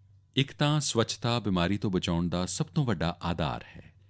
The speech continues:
ਗਰੀਬ ਦੀ ਸਭ ਤੋਂ ਵੱਡੀ ਸੇਵਾ ਜੇ ਕੋਈ ਕਰ ਸਕਦਾ ਹੈ, ਤਾਂ ਉਹ ਸਫਾਈ ਹੀ ਕਰ ਸਕਦੀ ਹੈ। ਤੇ ਦੂਜਾ, ਜਿਸ ਦੇ ਲਈ ਮੈਂ ਲਗਾਤਾਰ ਬੇਨਤੀ ਕਰਦਾ, ਉਹ ਹੈ ਯੋਗ।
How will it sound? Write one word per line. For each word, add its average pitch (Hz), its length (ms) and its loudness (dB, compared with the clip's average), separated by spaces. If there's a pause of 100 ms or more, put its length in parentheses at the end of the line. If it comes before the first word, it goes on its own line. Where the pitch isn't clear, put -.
(500)
ਗਰੀਬ 165 260 6
ਦੀ 180 100 2
ਸਭ 208 160 0
ਤੋਂ 196 180 0
ਵੱਡੀ 127 220 4
ਸੇਵਾ 117 380 4
ਜੇ 104 140 2
ਕੋਈ 95 180 0
ਕਰ 90 160 -2
ਸਕਦਾ 80 400 -6
ਹੈ, - 120 -12 (600)
ਤਾਂ 101 200 0
ਉਹ 95 320 2 (340)
ਸਫਾਈ 95 640 2 (100)
ਹੀ 127 100 6
ਕਰ 95 180 -2
ਸਕਦੀ - 520 -10
ਹੈ। - 80 -20 (680)
ਤੇ 101 80 2
ਦੂਜਾ, 92 380 0 (640)
ਜਿਸ 107 180 4
ਦੇ 127 120 6
ਲਈ 123 140 6
ਮੈਂ 123 140 2
ਲਗਾਤਾਰ 98 520 4
ਬੇਨਤੀ 98 360 2
ਕਰਦਾ, 95 380 -4 (640)
ਉਹ 113 180 6
ਹੈ 76 260 -4 (520)
ਯੋਗ। 87 540 0